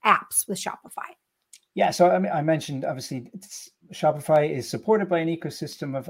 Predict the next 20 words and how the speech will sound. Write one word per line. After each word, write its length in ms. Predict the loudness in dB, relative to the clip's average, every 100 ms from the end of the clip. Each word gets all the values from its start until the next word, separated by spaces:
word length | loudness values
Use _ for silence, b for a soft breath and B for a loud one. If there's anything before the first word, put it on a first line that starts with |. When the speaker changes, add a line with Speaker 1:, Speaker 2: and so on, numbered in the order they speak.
| -2
Speaker 2:
apps. 460 | -2 -2 -6 -14 -14
There's 320 | -10 -8 -8
the 100 | -10
Shopify 500 | -6 -6 -6 -4 -2
App 220 | 0 -2
Store 320 | -4 -2 0 0
in 80 |
a 40 | -2
similar 380 | -6 -4 -2 0
way 220 | 0 0
that 100 | -2
you've 240 | -4 -6
got 220 | -6 -4
the 80 | -2
Apple 280 | -4 -2 -4
App 140 | -4
Store 420 | -6 -6 -2 -2 -4
or 40 |
the, 720 | -6 -6 -6 -6 -6 -4
uh, 20 | -4